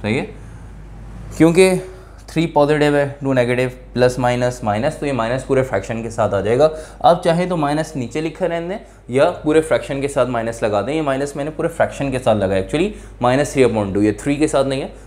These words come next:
पूरे fraction के साथ minus है। तो यहाँ पे थोड़ी सी बच्चों को confusion होती है, इस वजह से मैंने थोड़ी सी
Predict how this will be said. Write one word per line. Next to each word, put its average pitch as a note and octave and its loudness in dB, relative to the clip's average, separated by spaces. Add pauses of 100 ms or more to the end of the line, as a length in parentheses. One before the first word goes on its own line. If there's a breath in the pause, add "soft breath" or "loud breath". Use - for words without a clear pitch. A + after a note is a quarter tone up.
पूरे D#3+ 6
fraction A#2+ 0
के A2 0
साथ G#2+ 0
minus G#2 -4
है। A#2+ 0
तो C3 -2
यहाँ B2 0
पे B2 -2 (200)
थोड़ी B2 -2
सी B2 -2
बच्चों A2+ -2
को A2 -6
confusion G#2+ -2
होती B2+ -2
है, C3 2
इस B2 -4
वजह - 2
से A2 -4
मैंने G#2 0
थोड़ी G2+ 0
सी D#3+ 2